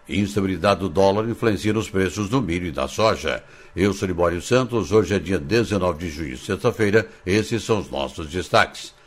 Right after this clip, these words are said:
A Enel Distribuição Goiás identificou um aumento significativo no número de ocorrências na rede elétrica em algumas regiões do estado por contato de pipas com as fiações. O número de ocorrências de janeiro a junho de dois mil e vinte dobrou em relação ao mesmo período do ano passado,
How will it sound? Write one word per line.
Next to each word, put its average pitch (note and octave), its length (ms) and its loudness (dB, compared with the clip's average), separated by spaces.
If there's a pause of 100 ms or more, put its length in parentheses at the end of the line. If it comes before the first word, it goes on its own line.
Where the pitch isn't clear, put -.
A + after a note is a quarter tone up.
(580)
A G#2+ 120 4
Enel C#3 240 4
Distribuição A2+ 680 2
Goiás G#2+ 400 4
identificou G2+ 500 0
um G2 120 2
aumento G2 480 2
significativo G2 760 0
no G#2 120 -2
número G#2+ 280 0
de F2+ 80 -2
ocorrências F#2+ 680 0
na F#2 120 4
rede E2 280 -2
elétrica G#2 500 0
em G2+ 60 2
algumas F#2+ 360 -2
regiões G2 360 0
do G#2+ 60 -4
estado G2+ 360 4
por A2+ 180 -2
contato G#2+ 460 0
de G#2+ 100 0
pipas A#2+ 540 -2
com A#2+ 100 -2
as A2 120 0
fiações. A2 680 0 (220)
O F2+ 100 2
número G#2 480 4
de F2 80 -2
ocorrências G2+ 640 2
de G2 180 0
janeiro F#2+ 520 0
a G2 80 2
junho B2 240 0
de B2+ 60 0
dois F2+ 200 0
mil G2+ 140 -2
e A2+ 40 0
vinte G#2 320 -4
dobrou A#2 440 4
em E2+ 40 -2
relação F#2+ 360 2
ao E2+ 80 0
mesmo F2+ 260 -2
período D2+ 240 -4
do C2 80 -8
ano B1+ 120 -8
passado, A2+ 540 2